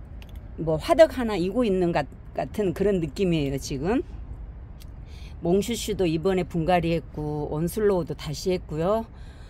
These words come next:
어, 파이어필라도 다시 했고, 이렇게 이쪽에는 이제 분갈이 좀 해놓은 애들이에요.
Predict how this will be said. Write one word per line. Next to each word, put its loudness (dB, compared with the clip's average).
어, -4
파이어필라도 2
다시 -2
했고, -2
이렇게 -4
이쪽에는 4
이제 0
분갈이 2
좀 0
해놓은 0
애들이에요. -2